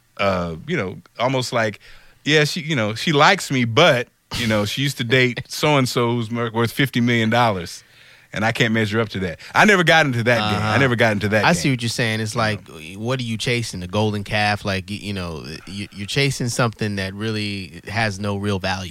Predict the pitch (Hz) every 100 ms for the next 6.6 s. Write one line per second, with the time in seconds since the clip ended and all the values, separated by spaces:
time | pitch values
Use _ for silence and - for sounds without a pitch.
0 | 330 285 127 160 185 170 160 139 135 123
1 | 120 87 95 101 82 87 104 95 90 -
2 | - 104 - - 98 90 127 - 151 143
3 | 143 123 131 113 117 107 113 139 120 120
4 | 135 - 120 110 110 113 95 95 95 104
5 | 107 117 127 156 151 - 131 120 107 95
6 | 143 180 180 131 120 110